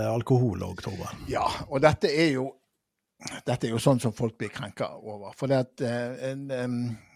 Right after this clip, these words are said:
Speaker 2: de nordiske landene har gått sammen om, eh, på en måte, eh, en sånn ukentlig kvota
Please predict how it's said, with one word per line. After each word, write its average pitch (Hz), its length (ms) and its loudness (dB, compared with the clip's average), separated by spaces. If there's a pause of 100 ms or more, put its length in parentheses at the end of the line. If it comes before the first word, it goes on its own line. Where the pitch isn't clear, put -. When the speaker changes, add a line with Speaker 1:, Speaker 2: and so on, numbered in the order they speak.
(180)
Speaker 2:
de 131 160 2
nordiske 147 400 4
landene 120 300 4
har 113 100 2
gått 113 160 0
sammen 113 380 0
om, 98 260 -2
eh, 98 220 2
på - 180 -2
en 101 80 0
måte, 104 360 2 (1040)
eh, - 320 -8
en 110 100 -6
sånn 123 240 4
ukentlig 120 720 4
kvota 117 560 6